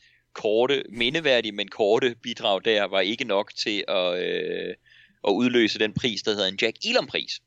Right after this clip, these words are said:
vores, øh, pendant til Dimitri Chomkin-prisen, som er, øh, Jack Elam-prisen og prisen, vi giver til folk, der har ydet væsentlige bidrag foran kameraet i film, i minimum to filmpodcast for folkeserier. Men hun var jo, for better or worse, primært worse,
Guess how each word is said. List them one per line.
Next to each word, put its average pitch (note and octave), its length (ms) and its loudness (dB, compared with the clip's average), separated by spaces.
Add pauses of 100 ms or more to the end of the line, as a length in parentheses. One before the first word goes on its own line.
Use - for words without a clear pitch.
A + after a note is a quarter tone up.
vores, D2+ 340 -6
øh, F2 220 -4
pendant F#2+ 520 -4
til F#2+ 220 -8
Dimitri F#2+ 300 -12
Chomkin-prisen, G#2+ 680 -6
som F2+ 240 -4
er, D#2+ 160 -4 (520)
øh, E2+ 420 0
Jack - 140 -2
Elam-prisen A2 520 -4
og G2 60 -14
prisen, G2 280 -6
vi F#2+ 60 -10
giver F2+ 180 -4
til - 140 -8
folk, - 280 0
der G2 60 -4
har F#2+ 180 -8
ydet F#2+ 180 -8
væsentlige F#2 340 -2
bidrag F#2+ 340 -6 (160)
foran A#3 200 4
kameraet B1+ 380 -4 (220)
i F#2 140 -2 (100)
film, E2+ 280 -8
i F2 60 -8
minimum E2 440 -4
to E2+ 180 -2 (140)
filmpodcast - 640 -4
for - 80 -14
folkeserier. F2 640 2 (420)
Men G2+ 140 -2
hun A#2+ 120 -10
var A2 140 4
jo, G#2 240 2 (720)
for G#2 220 -6
better A#2+ 180 2
or A#2 160 -2
worse, A#2+ 460 -4 (420)
primært G2 280 -4
worse, A2 440 -2